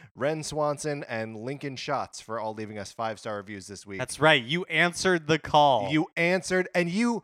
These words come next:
Speaker 1: look, heroes, Mark, they're heroes.
Speaker 2: Heroes all. You know, we've had forty-nine heroes
Speaker 1: Yes.
Speaker 2: write us reviews on the U S Apple Podcast Store, but, and that means we're one away from our golden hero.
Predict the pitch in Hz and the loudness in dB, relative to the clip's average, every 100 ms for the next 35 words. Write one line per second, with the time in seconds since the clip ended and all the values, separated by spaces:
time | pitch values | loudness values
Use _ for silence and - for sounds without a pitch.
0 | - 202 254 - _ _ _ 285 381 392 | -10 0 0 0 _ _ _ 2 4 8
1 | 320 233 160 - _ 185 320 392 _ 349 | 8 6 0 -8 _ -2 -2 -2 _ 0
2 | 427 359 320 427 427 339 285 202 214 220 | 2 2 0 2 6 6 6 6 8 8
3 | 208 196 170 165 135 - 240 269 233 196 | 6 6 10 10 8 2 -2 2 2 2
4 | 254 - 220 190 - - 185 233 233 220 | -6 0 0 0 -4 -8 -4 -4 -4 -6
5 | 175 151 165 151 127 117 139 127 113 98 | -2 0 0 -2 -6 -6 -4 0 0 0
6 | 92 - - - 131 117 85 - 143 156 | -6 -12 -18 -6 -2 0 -2 -2 6 6
7 | 156 - 151 139 143 143 139 131 117 123 | 6 2 -2 2 0 0 -2 -2 -4 -2
8 | 131 123 117 - - _ _ 131 123 120 | 0 0 0 -6 -16 _ _ -4 -4 -2
9 | 120 120 117 139 120 - - 135 127 180 | 2 2 2 0 0 -4 -2 0 0 -2
10 | 202 285 269 269 277 - - _ - 202 | 0 0 2 -2 -2 -6 -16 _ 0 4
11 | 233 175 160 202 214 202 214 196 151 - | 4 4 8 8 8 6 6 4 4 2
12 | 160 160 143 156 170 160 160 160 139 110 | 4 4 4 2 2 0 0 0 2 2
13 | 90 | 0